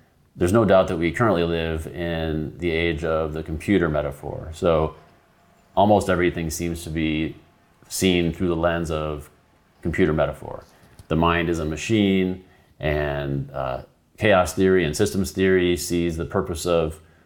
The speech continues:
of everything as sort of compressing information, and many people think that we might live in a simulation. These are all things that are very much inside of this computer metaphor, and I think metaphors can serve,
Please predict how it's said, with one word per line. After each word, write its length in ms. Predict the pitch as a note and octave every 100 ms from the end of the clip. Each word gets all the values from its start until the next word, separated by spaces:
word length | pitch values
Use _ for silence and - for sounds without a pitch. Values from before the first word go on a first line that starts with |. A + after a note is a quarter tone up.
| -
of 140 | D#2+
everything 460 | D2 E2+ E2 F2+ F2
as 140 | D2+
sort 140 | D#2 E2
of 160 | E2
compressing 480 | - D#2+ F#2+ F2+ F2+
information, 880 | D#2+ D#2 D#2+ F#2 F2+ - F2 E2+ D#2+ - _ _ _ -
and 720 | D#2+ D2+ D2+ D2+ D2+ D2 C#2 - _ _ _ _
many 260 | D#2 E2 F#2
people 260 | F2+ F2+ E2+
think 220 | F2+ E2+
that 100 | F2
we 120 | F2
might 240 | F2 F2
live 120 | F2+ F2+
in 80 |
a 60 | E2
simulation. 880 | - F2 C#2+ E2+ F#2 G2 F2+ E2+ F2 _ _ _ _
These 160 | A#2+ C3
are 80 | C#3+
all 180 | A2 G#2
things 320 | G#2 G2 F#2+
that 140 | F#2
are 100 | F2
very 180 | F2+ G2
much 320 | G2 F#2 - - _ -
inside 440 | A2+ A2 G#2+ G2
of 120 | G2 F2
this 100 | E2
computer 300 | E2+ D#3+ B2+
metaphor, 480 | E2+ E2 F#2 F2+
and 120 | F2+ F#2+
I 80 |
think 200 | F#2 C#3+
metaphors 460 | A2 A#2 - G#2+ F#2+
can 220 | - F#2+
serve, 380 | F2+ G2 F2 -